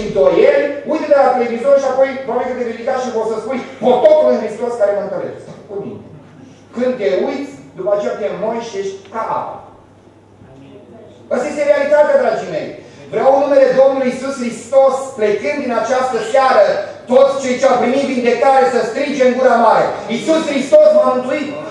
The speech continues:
Iisus Hristos m-a vindecat!” Spune-ți pretutindeni ce bine v-a făcut vouă Dumnezeu. Ai mâncat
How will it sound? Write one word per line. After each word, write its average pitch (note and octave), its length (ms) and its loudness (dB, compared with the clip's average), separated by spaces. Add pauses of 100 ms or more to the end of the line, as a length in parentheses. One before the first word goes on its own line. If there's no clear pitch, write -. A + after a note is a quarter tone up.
(120)
Iisus D4+ 320 2
Hristos C#4+ 460 4
m-a C#4 200 4
vindecat!” D4 500 4 (1040)
Spune-ți F#4+ 420 -4
pretutindeni E4+ 800 0
ce D#4 80 2 (140)
bine E4 220 4
v-a C#4 180 4
făcut C#4+ 260 2
vouă C#4 220 6 (100)
Dumnezeu. A#3 440 2 (260)
Ai A#3 100 4 (120)
mâncat C4 360 2